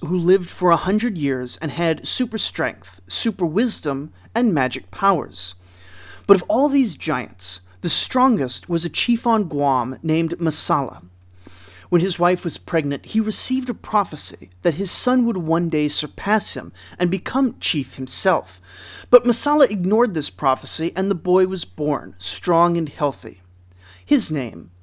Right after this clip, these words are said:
was Taga. Then, one day, when Taga was three years old, he was playing on the beach and caught a coconut crab. He teased the crab for a while, but as boys do, he got distracted, and the crab scurried off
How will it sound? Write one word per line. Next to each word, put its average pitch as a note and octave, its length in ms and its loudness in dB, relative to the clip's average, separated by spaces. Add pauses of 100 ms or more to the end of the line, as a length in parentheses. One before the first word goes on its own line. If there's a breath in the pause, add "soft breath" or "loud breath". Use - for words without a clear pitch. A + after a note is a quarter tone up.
(100)
was C3+ 200 -10
Taga. - 480 -2 (1040)
Then, D3+ 380 4 (320 loud breath)
one A#3 200 6
day, C3+ 300 0
when F#3 220 2
Taga C4 420 0
was B3 220 -2
three G#3+ 260 -4
years F#3+ 580 -2
old, D#3 380 0 (300 loud breath)
he A3+ 100 4
was A#3 160 2
playing C#4 320 0
on C#4 140 2
the A#3 80 0
beach C#3+ 440 -6
and A3+ 180 -2
caught - 280 -10
a C3+ 60 -16
coconut - 520 -4
crab. E2+ 440 -6 (680 loud breath)
He G3+ 140 0 (140)
teased G3 460 -4
the F3+ 60 -4
crab D3+ 400 0
for C#3+ 200 -4
a C#3+ 60 0
while, C#3 380 2
but G3 260 2
as G#3+ 140 0
boys C4 380 2
do, C#3+ 300 -2
he - 180 -2
got F#3 260 -2
distracted, - 840 -4
and F#3 120 2
the F#3+ 60 0
crab A3+ 360 -2
scurried B3+ 440 2
off D3+ 320 -2